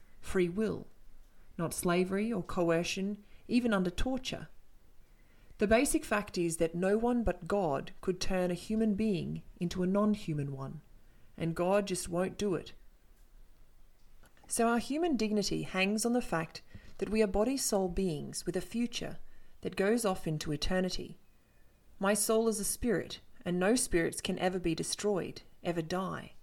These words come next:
This spiritual soul is the real me, which is why I must wear the responsibility for the results of what I do with my inbuilt free will.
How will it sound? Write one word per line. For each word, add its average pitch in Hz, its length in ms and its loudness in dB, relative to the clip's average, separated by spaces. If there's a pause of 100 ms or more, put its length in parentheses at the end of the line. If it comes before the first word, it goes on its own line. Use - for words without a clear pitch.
(720)
This 220 220 2
spiritual 247 480 2
soul 175 340 4
is 190 120 0
the 185 80 0
real 165 240 2
me, 196 400 -2 (380)
which 185 120 2
is 196 160 0
why 190 320 2
I 220 240 0
must 214 320 0
wear 185 240 2
the 160 80 0
responsibility 170 1080 -2 (240)
for - 80 -4
the 185 100 2
results 180 500 0
of 180 140 -6
what 175 180 0 (100)
I 165 220 0
do 160 380 0
with - 180 -4
my 165 160 -2
inbuilt 160 420 -4
free 147 240 -6
will. 165 380 -4